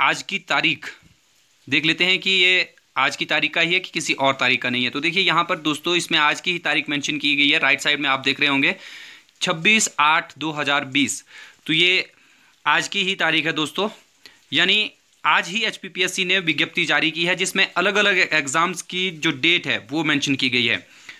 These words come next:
तो दोस्तों, एचपीपीएससी ने साफ कर दिया है कि छात्रों को अब अपने एग्जाम के लिए तैयार रहना है। और जैसे हम देख भी रहे हैं कि इन दिनों स्कूल लेक्चरर न्यू, जेबीटी, टीजीटी, शास्त्री इत्यादि के एग्जाम हो रहे हैं,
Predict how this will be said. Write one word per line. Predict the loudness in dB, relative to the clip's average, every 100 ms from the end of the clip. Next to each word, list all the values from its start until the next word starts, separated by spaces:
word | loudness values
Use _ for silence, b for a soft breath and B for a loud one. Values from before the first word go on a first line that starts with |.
| B
तो | 0
दोस्तों, | 0 0 0
एचपीपीएससी | -2 -2 -2 0 0 0
ने | -2
साफ | 0 0 0 0
कर |
दिया | 0 0
है | 0
कि | -2
छात्रों | -6 -2 -2 -2 -4 -4
को | -4
अब | -2 -4 -2
अपने | -2 0 2 2
एग्जाम | 2 2 2
के | 0 -4
लिए | -4
तैयार | 0 2 2 2
रहना | 0 0
है। | -2 -6 b b b b b
और | 2 4 2 -2 -8 B B B
जैसे | -2 0 0
हम | -2 0
देख | -2 -2
भी | 0
रहे | 2
हैं | 2
कि | 0 -6 -6 -2
इन | 0
दिनों | 2 4 2 -2
स्कूल | -4 -2 2
लेक्चरर | 2 0 0 0
न्यू, | 2 2 0 0
जेबीटी, | -2 0 0 0 0 0
टीजीटी, | 0 0 0 2 2
शास्त्री | 2 0 -2 -4
इत्यादि | -2 -2 -2
के | 0
एग्जाम | 0 0 0 0
हो | 0
रहे | -2
हैं, | -4